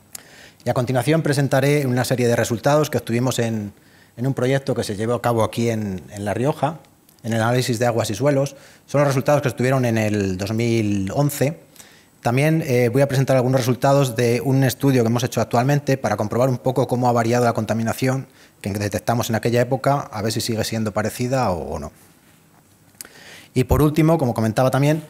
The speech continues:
eh, voy a comentar los resultados de un proyecto que hemos, eh, llevado a cabo en, con aguas de la denominación de origen de, de Jumilla. Bueno, eh, el, debido al incremento de población mundial que hubo en, a finales de, en la mit-, segunda mitad del siglo pasado,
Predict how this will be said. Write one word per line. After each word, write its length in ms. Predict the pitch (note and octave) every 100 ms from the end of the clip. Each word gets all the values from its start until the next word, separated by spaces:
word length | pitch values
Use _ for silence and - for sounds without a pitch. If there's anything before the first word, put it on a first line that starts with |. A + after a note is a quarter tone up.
| - _ _ -
eh, 500 | B2+ A#2+ A#2 A2+ A2 A2+
voy 140 | C#3
a 40 | C3+
comentar 280 | C3+ C3+
los 100 | C3+
resultados 460 | B2+ A#2 - C3 C3
de 60 | C3
un 40 |
proyecto 360 | C3 B2+ B2 C3
que 80 |
hemos, 220 | B2 A#2+ A#2+
eh, 220 | A2+ G#2+
llevado 220 | A2 B2
a 60 | -
cabo 380 | B2 B2+ C3+ C3
en, 300 | G#2+ G#2+ G#2
con 280 | - G2+ G#2+
aguas 300 | B2 C3 C3
de 80 |
la 80 | A2+
denominación 340 | A2 G2+ - A2+
de 60 |
origen 220 | G#2+ A#2+
de, 260 | G#2+ G2+ F#2
de 100 | F2+
Jumilla. 440 | - E2+ C#2+ - - - - - _ _ _ _ _ _ _ _ _ _ _ _ _ _ _ _ _ _ _ _ _ _ _ _ - - _ _ _ _ _ -
Bueno, 180 | G2 - _ - _ -
eh, 400 | A#2 A#2+ A#2 A#2 - - - - - -
el, 140 | A#2+
debido 320 | A#2 C3 C#3+ D#3+
al 260 | D3+ C#3+ C3+
incremento 420 | B2 C3 C#3+ C#3+
de 60 |
población 380 | C3+ B2 A#2+ C#3
mundial 360 | C3 A#2+ C3+ C3
que 140 | A#2
hubo 360 | B2 B2+ A#2 A2
en, 220 | G#2 F#2+
a 100 | G2+
finales 360 | - A#2 A2+ A2
de, 120 | A2+
en 60 |
la 60 | G#2+
mit-, 140 | G#2
segunda 260 | - A2+ B2+
mitad 220 | A#2+ B2+
del 140 | A#2+ G#2+
siglo 240 | A2 A#2
pasado, 460 | A2+ D3+ C#3 C#3